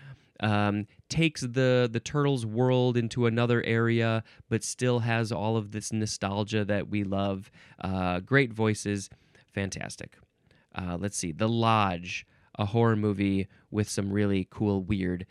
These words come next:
miniatures. And, uh, that's all I'm gonna say about that one.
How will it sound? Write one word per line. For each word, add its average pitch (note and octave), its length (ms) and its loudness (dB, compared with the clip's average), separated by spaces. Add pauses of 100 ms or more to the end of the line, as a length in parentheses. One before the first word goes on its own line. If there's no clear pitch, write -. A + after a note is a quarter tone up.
(160)
miniatures. A#2 1160 2 (460)
And, F#2+ 380 -2
uh, F2 400 -4
that's C3+ 220 -4
all G3 80 -4
I'm F#3 100 -4
gonna E3 160 -4
say D#3 140 -4
about C#3+ 220 -4
that D#3+ 180 -2
one. D3+ 260 -4